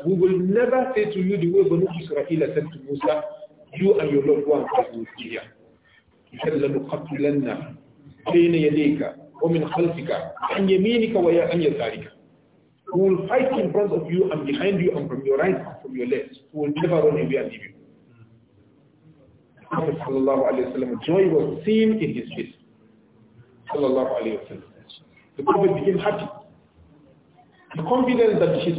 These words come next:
companion gave to him that, "Yes, we'll be run by you." One of the companions said,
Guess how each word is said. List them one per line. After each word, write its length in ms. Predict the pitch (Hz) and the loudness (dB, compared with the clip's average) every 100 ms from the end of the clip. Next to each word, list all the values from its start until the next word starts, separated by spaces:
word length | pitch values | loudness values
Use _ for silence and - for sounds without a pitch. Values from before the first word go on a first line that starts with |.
| 190 | 0
companion 540 | 180 - 233 226 185 165 | 0 2 4 4 4 4
gave 240 | 226 226 | 2 2
to 60 | 185 | 2
him 180 | 180 151 | 2 2
that, 140 | 156 | 4
"Yes, 180 | 220 185 | 4 4
we'll 160 | 208 170 | 2 4
be 180 | 294 285 | 4 2
run 400 | - - 294 - | 0 -2 0 2
by 100 | 202 | 2
you." 400 | 175 180 - - - - _ _ _ _ _ _ _ _ _ _ _ _ _ - | 2 0 -2 -10 -18 -20 _ _ _ _ _ _ _ _ _ _ _ _ _ -4
One 220 | 170 196 | 0 2
of 80 | 165 | 2
the 80 | - | 0
companions 480 | 143 165 160 143 | 0 0 0 0
said, 120 | 151 | 0